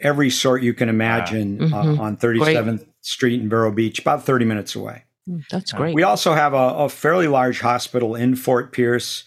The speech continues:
Speaker 1: large number of emergency care facilities within fifteen minutes of the house or less.
Speaker 3: Okay. So you definitely need a car,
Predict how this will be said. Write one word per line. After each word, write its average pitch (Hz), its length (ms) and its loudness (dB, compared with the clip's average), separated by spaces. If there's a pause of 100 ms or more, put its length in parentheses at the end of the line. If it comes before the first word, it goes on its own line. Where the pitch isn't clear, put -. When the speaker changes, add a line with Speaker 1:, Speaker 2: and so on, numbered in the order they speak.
Speaker 1:
large 139 360 0
number 127 260 4
of 104 100 -2
emergency 110 600 0
care 139 200 0
facilities 107 680 -2
within 113 420 2 (120)
fifteen 110 440 -2
minutes 113 340 -2
of 95 80 -12
the 90 100 -10
house 107 280 -4
or 101 100 -6
less. 101 440 -8 (220)
Speaker 3:
Okay. 139 300 -10 (180)
So 175 140 0
you 180 120 2
definitely 208 300 0
need 165 160 2
a 127 60 0
car, 120 440 0